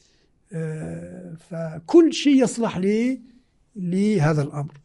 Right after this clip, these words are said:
نعم. إذن يجب أن تأتي بصديق عزيز عليه، يحبه كثيرا ويستأنس له كثيرا. تقول: "لماذا؟" تقول: "هذه مناسبة، حكمة."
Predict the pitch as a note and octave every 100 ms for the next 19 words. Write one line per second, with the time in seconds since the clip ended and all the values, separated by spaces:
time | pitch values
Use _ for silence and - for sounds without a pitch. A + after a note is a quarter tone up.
0 | _ _ _ _ _ - D3+ B2+ C#3+ _
1 | _ - - _ _ _ _ _ _ _
2 | - _ _ _ _ _ _ - E3+ G3
3 | G#3 C4 D4+ C4 G#3 G3 B3+ B3+ A#3+ F#3
4 | A#3 C4+ C4+ - - - - E3 G3+ G#3+
5 | - D#3+ C#3 E3+ D3 - C#3+ D3+ _ _
6 | _ _ _ _ _ _ _ _ _ -
7 | D3+ - G3 D#3+ F3+ E3 D#3+ F3 D#3 C#3
8 | C#3 D3+ D#3+ F3 - - - F#3+ - F3
9 | E3 D3+ C3+ - C#3+ _ _ _ _ _
10 | _ - D#3+ F#3 F3 F3+ F#3 F3 D#3 -
11 | E3 C#3+ D3+ D3+ C#3+ - - _ - _
12 | _ _ _ _ _ - F3 F3 D#3